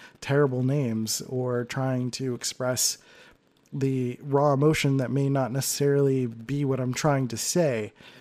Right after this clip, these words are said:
right? It's, it's not that easy. <laughs> So I don't think that's exactly healthy. It's not something that's about clear communication. I think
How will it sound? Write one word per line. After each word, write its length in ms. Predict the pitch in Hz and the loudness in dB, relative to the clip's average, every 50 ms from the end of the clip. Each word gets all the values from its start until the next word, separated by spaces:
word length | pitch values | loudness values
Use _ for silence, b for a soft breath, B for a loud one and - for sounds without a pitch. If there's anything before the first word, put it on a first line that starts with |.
| B B | B B
right? 320 | B 131 131 131 131 127 - _ - | B -2 -2 -2 -4 -6 -8 _ -6
It's, 500 | - 151 147 - 156 151 143 - - - | -4 -4 -4 -2 -2 -4 -4 -4 -6 -8
it's 280 | - - 156 135 - - | -6 -4 -4 -4 -4 -2
not 280 | 147 151 151 156 143 - | 0 0 0 0 0 0
that 160 | 151 139 131 | 0 0 2
easy. 540 | 139 151 165 160 131 123 127 120 113 117 - | 4 4 4 4 4 2 0 0 -2 -2 -2
<laughs> 1160 | - - - - - - 202 - - - 202 - - - 208 - - - - - - - - - - | -2 -2 -4 2 6 6 6 6 4 0 0 0 0 -2 -4 -4 -4 -6 -10 -10 -10 -10 -12 -10 -8
So 460 | 175 - 160 156 143 139 139 131 - B B B B B | -2 2 4 6 6 8 6 4 2 B B B B B
I 140 | B 135 143 | B -2 2
don't 260 | 147 160 156 143 - | 2 4 4 2 2
think 220 | - 160 147 - - | 0 -2 -2 0 0
that's 320 | 143 135 127 - - - - - | -2 -2 -2 -2 -6 -8 -8 -8
exactly 640 | 151 139 - 135 143 147 147 151 147 - 151 135 | -10 -10 -8 -6 -4 -2 0 0 0 0 0 0
healthy. 500 | 120 98 107 151 175 180 - - 131 120 | 0 0 0 0 0 0 0 0 -2 -4
It's 140 | 117 117 - | -4 -2 0
not 180 | 160 156 147 139 | 2 2 2 2
something 320 | - 160 143 135 143 139 | 2 0 2 2 2 2
that's 220 | 135 127 123 - - | 2 0 0 -4 -6
about 340 | 123 127 127 120 113 - | -6 -6 -6 -6 -6 -8
clear 280 | - - - 156 139 131 | -10 -6 0 0 0 0
communication. 960 | - - 135 131 127 120 113 - - - 175 175 160 - - 131 117 113 117 - B B B B B B B B | 0 -2 -4 -2 -2 -4 -6 -8 -4 0 0 2 2 2 0 -2 -4 -4 -6 -10 B B B B B B B B
I 100 | 135 143 | -4 -4
think 380 | - - 156 143 131 - - | 0 0 0 0 -2 -4 -12